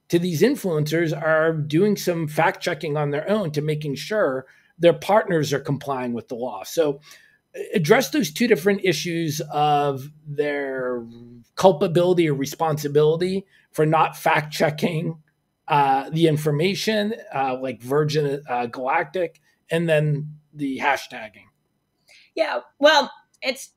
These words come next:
Speaker 2: two different issues here. Virgin Galactic, I, I do not think had any idea that Cassie was claiming, uh, to have any relationship with them, and they never made any ads with her because they have likely no relationship with her.
Speaker 1: Mm-hmm.
Speaker 2: So she's just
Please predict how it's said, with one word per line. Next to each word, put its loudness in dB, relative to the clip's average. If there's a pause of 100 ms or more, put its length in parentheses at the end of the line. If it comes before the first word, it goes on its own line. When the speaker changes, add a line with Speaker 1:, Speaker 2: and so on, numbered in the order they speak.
Speaker 2:
two 6
different 2
issues -4
here. 0
Virgin 0
Galactic, 4 (580)
I, 4 (180)
I 4
do -2
not 2
think 2
had 0
any 4
idea 4
that 0
Cassie 0
was -8
claiming, -2 (120)
uh, 0
to -10
have -2
any -2
relationship -4
with 0
them, 2
and -2
they 2
never 4
made 2
any 0
ads 0
with 0
her 4
because 0
they 4
have 0 (320)
likely 0
no 2
relationship -6
with -4
her. -2
Speaker 1:
Mm-hmm. -12 (400)
Speaker 2:
So -2
she's 0
just -4